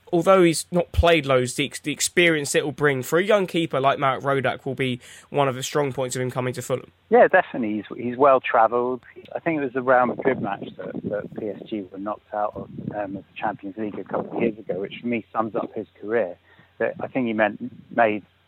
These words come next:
Speaker 2: sort of nine really good saves to keep P S G in it, and then kind of slipped up and, um,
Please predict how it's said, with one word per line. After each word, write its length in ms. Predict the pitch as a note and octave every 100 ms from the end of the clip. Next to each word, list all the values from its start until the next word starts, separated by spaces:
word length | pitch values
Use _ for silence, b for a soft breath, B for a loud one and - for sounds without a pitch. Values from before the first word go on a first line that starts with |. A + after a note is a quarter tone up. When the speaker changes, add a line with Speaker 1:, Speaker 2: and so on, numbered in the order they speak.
| -
Speaker 2:
sort 140 | G#2
of 40 | G#2+
nine 380 | A#2 A2+ G#2 G2
really 300 | A2+ G#2+ -
good 180 | G#2+ -
saves 320 | A#2+ G#2+ F#2 -
to 80 |
keep 240 | - A2+ -
P 200 | G#2+ G#2+
S 120 | F#2 -
G 200 | G2 G#2+
in 120 | G2+
it, 160 | F2 - _ b b b
and 140 | A2+ A2
then 280 | G2+ G2+ G2 -
kind 240 | G2+ G2+
of 80 | G2+ _ _ -
slipped 320 | B2 - -
up 300 | A#2+ A#2+ - _ _ _ A2
and, 280 | G#2+ G2 F#2 - G#2+
um, 360 | G2 G2 G2+